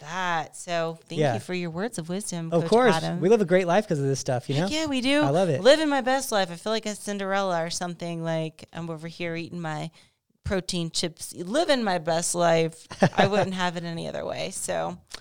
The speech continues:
Speaker 2: All right.
Speaker 1: you know?
Speaker 2: Well, with that, guys, thank you. This was fun. Hopefully this is helpful for you guys. If there's, remember, again, if there's any other things we forgot, 'cause I would like to try
Speaker 1: We
Speaker 2: all
Speaker 1: wanna
Speaker 2: your guys'
Speaker 1: learn.
Speaker 2: tricks.
Speaker 1: Yes,
Speaker 2: Yeah.
Speaker 1: we wanna
Speaker 2: 'Cause
Speaker 1: learn.
Speaker 2: I've, it's been, like, a couple years since we've done this, and I've, I've learned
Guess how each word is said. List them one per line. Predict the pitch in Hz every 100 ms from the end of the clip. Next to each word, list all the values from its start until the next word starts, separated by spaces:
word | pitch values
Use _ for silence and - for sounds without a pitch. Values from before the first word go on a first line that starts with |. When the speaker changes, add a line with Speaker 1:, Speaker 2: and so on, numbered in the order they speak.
| -
Speaker 2:
All | 143
right. | 151
Speaker 1:
you | 175
know? | 180 180 220 240 - - _
Speaker 2:
Well, | 180 202
with | 208
that, | 220 208
guys, | 190 185 185 170 - - _
thank | 202 240
you. | 220
This | 233
was | 247
fun. | - 226
Hopefully | 196 240
this | 233 226
is | 196
helpful | 151 185 208 190
for | - 151
you | 143
guys. | 143
If | 139
there's, | 156
remember, | 156 196
again, | 170 180 156 131 - _ -
if | 156
there's | 160 147
any | 185 214
other | 208 196
things | 196 175
we | 151 170
forgot, | 208 196 220 208 -
'cause | -
I | 170
would | 214
like | 180
to | 151
try | 135 160 147 139
Speaker 1:
We | 196 262
Speaker 2:
all | 294
Speaker 1:
wanna | 170
Speaker 2:
your | 156 156
guys' | 269 226
Speaker 1:
learn. |
Speaker 2:
tricks. | 175 160 165 185
Speaker 1:
Yes, | 147 143
Speaker 2:
Yeah. | 175
Speaker 1:
we | 185
wanna | 185 185
Speaker 2:
'Cause | 185
Speaker 1:
learn. | 190 202
Speaker 2:
I've, | - 180
it's | 180
been, | 254 247
like, | 208
a | 160
couple | 190 185
years | 170 180
since | 156 147
we've | 160
done | 147 170
this, | 202 165
and | 147
I've, | 170 147 -
I've | 175
learned | 175 160 151